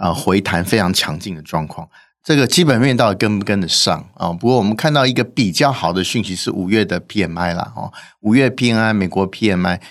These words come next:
就是采购经理人指数嘛，哦，我们通常把这个采购经理人指数呢，呃，看为领先指标，那它站上了五十四，哦，大家知道荣枯线是五十嘛，所以五十四，哎，表现得很强劲哦。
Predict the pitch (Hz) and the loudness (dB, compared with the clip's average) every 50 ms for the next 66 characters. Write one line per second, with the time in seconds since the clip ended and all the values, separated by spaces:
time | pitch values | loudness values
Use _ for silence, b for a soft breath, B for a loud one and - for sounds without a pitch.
0 | B B - 104 95 - - 87 80 82 123 117 101 - - 110 110 107 98 87 | B B -8 -6 -4 -2 -2 -2 0 0 0 0 0 0 0 0 2 2 2 0
1 | 82 82 85 85 87 - 87 - - - - 107 92 87 85 87 - 90 90 90 | 0 -2 -4 -4 -6 -8 -8 -6 -4 -2 -2 -2 -2 -2 -4 -4 -4 -4 -2 -2
2 | 90 90 92 95 - - 120 120 120 - 98 90 92 107 _ _ _ _ _ _ | -2 -2 -4 -6 -4 -2 -2 -2 0 0 0 -2 -2 -4 _ _ _ _ _ _
3 | _ _ _ - 101 92 85 85 - 120 104 104 98 98 92 95 95 95 - - | _ _ _ 0 0 0 0 0 0 0 2 2 2 4 4 2 0 0 -2 -4
4 | 87 92 135 135 127 - 156 139 110 104 101 98 101 127 131 - - 95 90 - | -2 0 0 0 2 2 2 4 4 4 2 2 0 -2 -4 -6 -6 -4 -2 0
5 | - 135 123 113 104 98 101 101 - - _ _ _ _ _ - 95 92 90 - | 2 2 4 4 2 2 0 -2 -4 -8 _ _ _ _ _ -2 -2 0 0 0
6 | 120 110 98 90 85 87 90 87 87 78 - 98 95 95 - - 82 78 - 87 | 2 2 2 2 2 0 -2 -4 -6 -6 -4 -2 -2 0 0 -2 -4 -2 -2 0
7 | 82 78 87 98 123 - B B B B B B B _ - 107 101 95 92 95 | 0 0 0 -2 -6 -10 B B B B B B B _ -2 0 2 2 0 0
8 | 117 113 110 - - 127 104 95 - 101 95 - - 92 - - - - 85 - | -2 -2 -2 0 0 0 0 0 0 0 -2 -2 -4 -8 -6 -4 -4 -2 -2 0
9 | - - - 104 - - 87 87 92 92 92 107 107 104 107 107 110 b b b | 0 0 0 -2 -2 -4 -6 -8 -8 -2 0 2 2 2 2 0 -4 b b b
10 | b b b - - 117 104 95 92 92 90 95 92 - 113 104 - - 107 - | b b b -6 -2 0 0 2 2 2 2 0 0 0 2 2 2 2 2 2
11 | - - - - 87 82 - - - - 85 78 82 85 80 - B B B B | 0 0 0 -2 -2 -4 -4 -4 -4 -4 -4 -4 -2 -2 -4 -4 B B B B
12 | B - 135 - 131 101 92 92 101 - - 135 - 131 135 160 - - - - | B -2 -2 0 2 2 2 2 0 0 2 2 2 2 2 2 0 -4 -6 -4
13 | - 117 98 95 - 143 123 107 101 92 87 82 80 - - 78 - 90 - 104 | 0 0 0 2 2 2 2 2 2 0 -2 -4 -6 -8 -10 -10 -14 -8 -4 -2
14 | 95 85 80 - | -2 -2 -2 -6